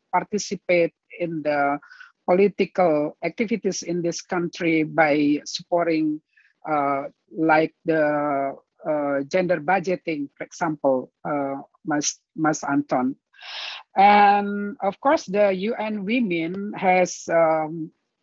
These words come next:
um, held the, um, research in two thousand thirteen. Um, f-, uh, the finding is that, uh, more than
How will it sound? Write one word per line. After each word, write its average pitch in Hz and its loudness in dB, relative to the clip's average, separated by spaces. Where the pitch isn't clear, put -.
um, 156 -2
held 202 0
the, 147 -6
um, 147 -4
research 180 2
in 160 -2
two 233 -4
thousand 170 -4
thirteen. 185 -2
Um, 156 0
f-, - -20
uh, 160 -6
the 160 -6
finding 214 -2
is 175 -8
that, 160 -2
uh, 156 -4
more 190 -2
than 202 -6